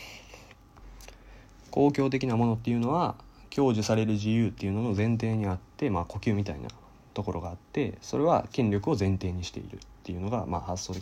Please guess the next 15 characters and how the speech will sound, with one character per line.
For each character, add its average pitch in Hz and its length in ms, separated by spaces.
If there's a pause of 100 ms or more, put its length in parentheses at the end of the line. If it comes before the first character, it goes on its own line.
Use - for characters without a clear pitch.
(100)
結 - 180
局 147 120
こ 131 140
こ 131 100
で 104 80
も 82 60 (360)
前 104 200 (180)
者 101 200
と - 200
似 101 120
て 101 100
い 95 80
て、 120 300 (720)
そ 104 140
の 90 200